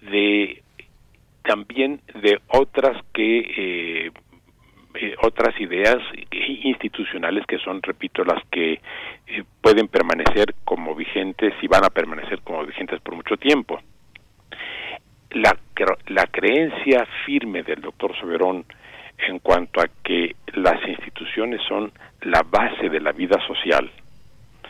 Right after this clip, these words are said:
y con ese motivo el impulso que dio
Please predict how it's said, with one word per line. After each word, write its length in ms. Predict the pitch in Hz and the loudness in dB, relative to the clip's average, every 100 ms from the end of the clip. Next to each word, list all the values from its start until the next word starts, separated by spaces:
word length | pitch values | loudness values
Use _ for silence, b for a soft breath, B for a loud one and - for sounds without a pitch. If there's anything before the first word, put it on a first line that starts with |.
| B B B B - | B B B B -14
y 280 | - 104 98 | -6 -4 -4
con 240 | - 98 | 0 2
ese 200 | 107 - | 2 2
motivo 640 | 117 95 - 107 104 92 - B B | 0 -4 -8 2 6 6 4 B B
el 200 | - 95 | -6 -2
impulso 760 | 92 87 _ - 139 156 - 101 | -2 -6 _ 2 4 4 2 -2
que 160 | - 87 | -2 -4
dio 420 | 80 92 98 104 | 0 4 4 4